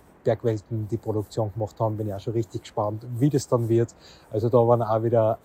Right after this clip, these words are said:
einige Highlights, was solche Projekte und Firmenkooperationen in dem Jahr, in dem Jahr betrifft. Und ja, dann waren die Camps, Camps Nummer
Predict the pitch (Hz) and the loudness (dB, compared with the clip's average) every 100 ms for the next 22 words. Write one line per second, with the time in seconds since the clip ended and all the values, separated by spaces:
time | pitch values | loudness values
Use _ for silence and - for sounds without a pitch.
0 | - 135 147 127 123 110 117 117 113 - | -10 -6 -4 0 0 2 2 2 0 -6
1 | 113 107 107 104 - - 131 - 123 113 | -4 -2 -4 -6 -12 -2 -2 0 -2 -4
2 | - 113 110 - 123 113 110 107 104 - | 0 0 0 -4 -2 -2 -2 -6 -6 -10
3 | - - - - - - 139 127 123 127 | -20 -20 -20 -20 -20 4 4 6 0 -2
4 | - 127 117 131 117 - 123 117 123 117 | 2 2 4 2 2 2 2 2 2 2
5 | 117 113 - 139 113 117 113 113 110 110 | 0 -4 -8 -6 -2 0 2 4 4 4
6 | 117 127 131 117 117 117 107 123 123 123 | -2 -4 -4 0 2 2 2 2 4 2
7 | - - _ _ _ _ _ _ _ - | -2 -20 _ _ _ _ _ _ _ -18
8 | - - 120 117 117 117 113 113 - - | -8 2 4 4 2 2 -2 -4 -10 -16
9 | - - _ _ _ _ _ _ _ _ | -20 -20 _ _ _ _ _ _ _ _
10 | _ _ _ _ _ _ _ _ _ - | _ _ _ _ _ _ _ _ _ -12
11 | 90 104 202 - 104 104 113 110 104 143 | -2 0 0 0 -6 -2 0 0 -2 -2
12 | 185 - - - 127 139 - - 123 131 | -2 -4 -14 -2 -2 -2 -6 -8 0 2
13 | 131 123 120 | 6 6 4